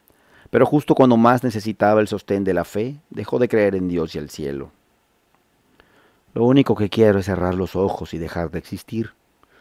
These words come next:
disolverme en el vacío como la niebla del amanecer", escribió en una carta de despedida que le entregó a Facunda. Han pasado muchos años desde entonces y todavía el recuerdo de mis tías me arranca llanto.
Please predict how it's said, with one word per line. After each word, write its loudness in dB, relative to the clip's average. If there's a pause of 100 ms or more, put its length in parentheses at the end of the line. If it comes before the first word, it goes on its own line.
(380)
disolverme 0
en -4
el -6
vacío -8
como -8
la -6
niebla -2
del -10
amanecer", -12 (1500)
escribió 2
en 2
una -2
carta 4
de 0
despedida -2
que -6
le -2
entregó -4
a -2
Facunda. -14 (2500)
Han 2
pasado 6
muchos 2
años 4
desde -2
entonces 0
y -10
todavía 4
el 0
recuerdo 2
de -2
mis -6
tías -2
me -2
arranca -4
llanto. -8